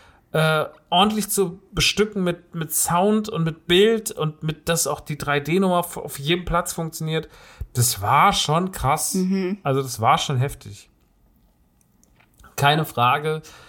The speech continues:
Speaker 1: Aber Avatar hat halt einfach das große Problem, ich weiß nicht, ob da jemand nicht doch bei Disney falsch kalkuliert hat, nur auf die Zahlen geguckt und hat gesagt, Avatar war einer der erfolgreichsten Filme aller Zeiten.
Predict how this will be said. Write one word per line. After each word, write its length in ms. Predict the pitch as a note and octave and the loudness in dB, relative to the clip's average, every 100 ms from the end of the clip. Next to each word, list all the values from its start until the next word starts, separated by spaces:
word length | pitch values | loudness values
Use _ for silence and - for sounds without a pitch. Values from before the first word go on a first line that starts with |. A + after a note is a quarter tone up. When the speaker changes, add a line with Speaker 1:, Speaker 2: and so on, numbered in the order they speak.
| - - - - | -20 -20 -20 -2
Speaker 1:
Aber 240 | C3+ C#3+ | 0 2
Avatar 600 | C#3 D#3+ F3 E3+ E3 D#3+ C#3 | 0 -2 -2 0 0 0 -2
hat 140 | D3+ | -4
halt 160 | D#3 - | -4 -2
einfach 160 | B2+ | -4
das 160 | B2+ A#2+ | -4 -6
große 320 | - D3+ F#3 | -4 -4 -4
Problem, 480 | F#3 B2+ C3 C#3+ D3+ _ _ _ | -4 -2 0 0 -6 _ _ _
ich 280 | C#3 - - _ - | -8 -6 -8 _ 2
weiß 340 | D#3 A3 A#3 | 6 6 2
nicht, 140 | G#3+ | -4
ob 100 | E3 | -2
da 80 | - | 2
jemand 380 | F3 F3+ F3 - - | 4 4 0 -4 -4
nicht 260 | E3+ - E3 | -2 0 -2
doch 140 | E3 | 0
bei 140 | E3+ | 0
Disney 320 | D3+ E3+ F3+ E3 | 0 -2 -4 -2
falsch 260 | D#3+ D#3 | 0 0
kalkuliert 480 | - D3 D3 D3 D3+ | 0 -2 -2 -6 -6
hat, 80 | C#3 | -6
nur 200 | D#3 E3+ | -2 -2
auf 40 | |
die 100 | D#3+ | -2
Zahlen 380 | C#3+ E3+ D#3+ F3+ | -2 2 4 2
geguckt 260 | D#3+ D3+ - | -4 -6 -2
und 60 | C3 | -4
hat 80 | |
gesagt, 280 | B2+ C3 B2+ - - _ - - _ - | 0 -2 -2 -16 -20 _ -20 -20 _ 2
Avatar 840 | D3 G#3+ A3+ G3 F3+ F3+ F#3 - | 4 4 2 2 2 4 2 -2
war 280 | C#3+ D3 C#3+ | 0 0 2
einer 220 | D3 D3+ | 0 -2
der 100 | D3 | 0
erfolgreichsten 560 | C#3 D#3+ D3+ D3+ C#3 C#3 | 0 0 0 0 -4 -6
Filme 280 | B2 D3 C3+ | -2 0 2
aller 200 | B2+ B2 | 0 -2
Zeiten. 540 | - A#2 A#2+ - - | -2 -4 -6 -12 -16